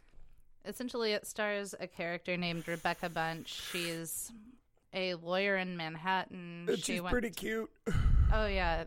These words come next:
Speaker 1: them jugs.
Speaker 2: Them ju- <laughs>
Speaker 1: There are lots of other wonderful things about her as well, but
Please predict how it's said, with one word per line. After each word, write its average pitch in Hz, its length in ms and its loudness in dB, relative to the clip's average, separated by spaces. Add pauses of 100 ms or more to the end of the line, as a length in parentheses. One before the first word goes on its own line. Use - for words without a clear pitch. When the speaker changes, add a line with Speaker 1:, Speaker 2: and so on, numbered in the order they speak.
Speaker 1:
them 185 220 -4
jugs. 170 560 -4 (100)
Speaker 2:
Them 151 240 8
ju- - 200 2 (400)
<laughs> - 520 -8
Speaker 1:
There 220 100 0
are 214 40 2
lots 202 200 0
of 190 60 -6
other 175 200 -4
wonderful 165 320 -8
things 175 200 -12
about 160 220 -6
her 170 80 -4
as 160 220 -2
well, 160 340 -2
but 160 220 0